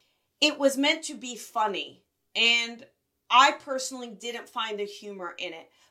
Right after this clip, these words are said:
but it was a heavyweight person, person that would be perceived as overweight in Western civilization society, sitting on a tiny little chair with a dog underneath of it.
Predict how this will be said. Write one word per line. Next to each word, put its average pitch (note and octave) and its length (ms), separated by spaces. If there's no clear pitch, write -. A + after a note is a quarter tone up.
but A#3 140
it A#3 120
was A#3 200
a A3+ 260
heavyweight A#3+ 1040
person, G3 640
person A#3+ 300
that B3 160
would A3+ 120
be A3+ 140
perceived A3 920
as G#3 280
overweight G#3 760
in G3+ 260
Western G3+ 800
civilization G#3 1080
society, F#3+ 920
sitting A#3+ 400
on A#3 100
a A3+ 120
tiny G#3+ 380
little G#3 280
chair F#3 560
with G#3+ 180
a G3+ 140
dog G3+ 340
underneath F#3 580
of F3+ 140
it. D#3+ 220